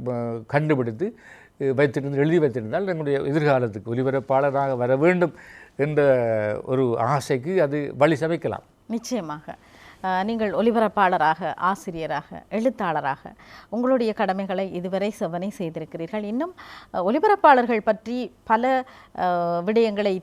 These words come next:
Speaker 2: தெரிவு செ-, எடுத்து, தேர்ந்தெடுத்து அவர்களை பற்றி இன்னும் புத்தகங்கள் தர வேண்டும் என்ற விருப்பத்தோடும் இருக்கிறீர்கள். இன்றைய எங்களுடைய நிகழ்ச்சிக்கு வந்து பட்டறையில் பங்கு கொண்டு, பங்கு கொண்டதன் மூலமாக பல எழுத துடிக்கின்றவர்களை, வளர துடிக்கின்றவர்களுக்கு நல்ல ஆலோசனைகளையும் தந்தீர்கள். அவர்கள்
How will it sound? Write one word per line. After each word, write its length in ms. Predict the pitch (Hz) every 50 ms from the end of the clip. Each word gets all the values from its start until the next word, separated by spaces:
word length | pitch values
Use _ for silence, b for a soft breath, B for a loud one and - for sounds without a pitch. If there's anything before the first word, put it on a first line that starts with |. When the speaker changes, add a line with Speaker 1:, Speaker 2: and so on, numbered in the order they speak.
| -
Speaker 2:
தெரிவு 260 | - 233 214 233 220
செ-, 180 | 226 - - -
எடுத்து, 460 | - 208 226 226 262 - - 208 - -
தேர்ந்தெடுத்து 800 | - 226 220 202 185 185 190 180 180 180 185 - 202 208 - _
அவர்களை 380 | - 170 175 190 196 214 202 196
பற்றி 300 | 202 196 190 - 214 208
இன்னும் 220 | 196 190 208 214
புத்தகங்கள் 460 | 196 190 - - 196 202 185 175 170
தர 200 | 170 185 175 180
வேண்டும் 380 | 180 190 180 180 185 185 196 -
என்ற 180 | 175 175 165
விருப்பத்தோடும் 600 | 165 175 185 214 - 247 - - 190 180 180 170
இருக்கிறீர்கள். 560 | 156 151 156 156 - 160 151 120 165 180 - - B B B B B B B
இன்றைய 400 | - 247 277 294 349 339 320 294
எங்களுடைய 420 | 262 247 247 240 233 226 226 220
நிகழ்ச்சிக்கு 540 | 202 202 190 220 208 - - 202 170 - 185
வந்து 380 | 175 175 165 165 160 170 165 - B B B B B _
பட்டறையில் 640 | - 262 254 - 277 269 247 226 220 196 185 - - _ _ _
பங்கு 300 | _ 220 214 214 202 196
கொண்டு, 360 | - 202 165 160 151 165 - - _ _ _ _ _ _ _ _ _ _ _ -
பங்கு 240 | - 226 254 294 370
கொண்டதன் 380 | 330 381 330 269 269 233 226 208
மூலமாக 560 | 196 202 196 202 202 190 190 190 185 208 190 B B B B B B
பல 420 | _ 247 247 254 277 285 277 254 B B B B
எழுத 320 | 226 254 285 254 277 277
துடிக்கின்றவர்களை, 840 | - 226 220 240 226 - 226 196 185 180 165 165 160 165 156 151 - -
வளர 340 | 180 208 220 254 269 277 269 269
துடிக்கின்றவர்களுக்கு 880 | 226 214 233 214 - 247 226 214 208 190 202 196 202 190 185 180 - 196
நல்ல 240 | 190 190 196 196
ஆலோசனைகளையும் 760 | 180 185 233 262 285 277 269 208 202 185 185 175 175 170 170 -
தந்தீர்கள். 360 | 156 143 - - 165 _ 220
அவர்கள் 440 | - - - 220 277 302 311 302 262